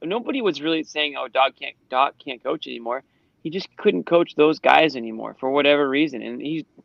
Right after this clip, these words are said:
he's doing a hell of a do-, a hell of a job in Philly.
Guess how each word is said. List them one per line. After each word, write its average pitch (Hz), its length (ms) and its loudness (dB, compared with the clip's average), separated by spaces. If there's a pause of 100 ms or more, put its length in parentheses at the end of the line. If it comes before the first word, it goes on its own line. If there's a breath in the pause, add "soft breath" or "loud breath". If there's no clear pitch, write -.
he's 151 220 -6
doing 175 260 2
a 156 60 4
hell 143 180 6
of 151 80 2
a 147 60 -2
do-, 143 100 -2
a 147 500 0
hell 156 280 -4
of 143 80 -8
a 139 40 -8
job 135 440 0 (480)
in 147 100 -8
Philly. 180 400 -2